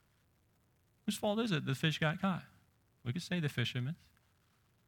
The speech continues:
But it's also the fish's fault because there was something on the inside that said, "I want this." And the Bible calls that your inner desire.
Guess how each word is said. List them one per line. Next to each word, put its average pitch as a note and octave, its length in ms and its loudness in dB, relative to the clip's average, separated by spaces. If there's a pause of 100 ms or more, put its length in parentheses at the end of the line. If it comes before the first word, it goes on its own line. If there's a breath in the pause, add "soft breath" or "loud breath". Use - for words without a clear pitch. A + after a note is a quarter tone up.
(180)
But D3+ 80 10
it's D3 120 10
also F#3+ 300 12
the D3+ 140 10
fish's G3+ 340 6
fault A#2 380 2
because C#3+ 340 10
there D#3+ 160 12
was C#3+ 140 10
something A3 560 10
on E3+ 180 10
the D3 240 10
inside D#3+ 880 8 (560)
that D#3+ 220 12
said, D3 480 12 (560)
"I A#2+ 120 8
want B2 280 4
this." - 340 -4 (2500)
And C3+ 120 8
the C#3+ 60 12
Bible F3+ 400 12
calls D#3 380 12
that D#3 200 12
your D3 440 10
inner C#3 340 12
desire. C#3 600 8